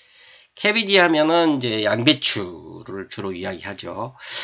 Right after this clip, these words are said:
어, 이런 종류에는 그 비타민 K가 많은 그런 채소들인데, 이 비타민 K가 많은 채소들이 아주 혈액에서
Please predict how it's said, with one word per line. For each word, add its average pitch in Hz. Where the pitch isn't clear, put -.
어, 151
이런 220
종류에는 170
그 113
비타민 208
K가 240
많은 117
그런 110
채소들인데, 117
이 160
비타민 196
K가 208
많은 156
채소들이 165
아주 117
혈액에서 208